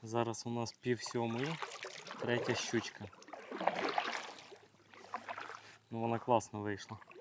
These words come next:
Дуже класно вийшла.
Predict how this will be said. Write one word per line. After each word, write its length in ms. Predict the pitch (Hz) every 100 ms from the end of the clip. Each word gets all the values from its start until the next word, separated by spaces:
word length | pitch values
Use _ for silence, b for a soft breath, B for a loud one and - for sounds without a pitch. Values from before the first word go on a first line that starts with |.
| - - - - - - - - - - - - - - - - - - -
Дуже 340 | 110 113 107
класно 420 | - 107 98 113
вийшла. 460 | 110 131 139 -